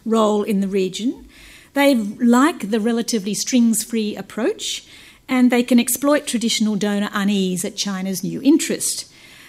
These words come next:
Um, Papua New Guinea's Prime Minister talked about, uh, looking for economic growth in Asia,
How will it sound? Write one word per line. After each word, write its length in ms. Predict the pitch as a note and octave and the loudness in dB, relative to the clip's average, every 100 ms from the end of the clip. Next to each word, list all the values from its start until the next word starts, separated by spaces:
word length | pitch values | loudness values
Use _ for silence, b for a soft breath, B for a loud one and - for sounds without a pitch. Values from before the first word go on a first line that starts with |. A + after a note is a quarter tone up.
| B B | B B
Um, 580 | G3+ G3 F#3+ F#3 F#3 F#3 | -4 -4 -4 -4 -6 -8
Papua 340 | - A3+ - G3 | -8 -8 -4 -2
New 140 | G3+ | 0
Guinea's 340 | G3 G#3+ G#3 - | 0 0 0 -2
Prime 300 | A3+ G#3 G#3 | -4 -2 0
Minister 340 | G#3+ G#3 G#3 | 0 0 -4
talked 320 | - G#3+ G#3+ | -4 -4 -4
about, 340 | F#3+ G#3+ G3+ - _ _ b b b b - | -6 -4 -4 -8 _ _ b b b b -10
uh, 260 | G#3 G3+ | -6 -2
looking 320 | G3+ A#3+ C4+ | 0 2 2
for 120 | A#3 - | 2 0
economic 520 | B3 A3 A3+ G#3+ G3+ | 0 2 2 0 -2
growth 360 | G#3+ A3+ A3 | 0 2 2
in 160 | A3 A3 | 0 -2
Asia, 580 | A3+ A3+ A3 A3+ A3 | 0 2 2 0 -2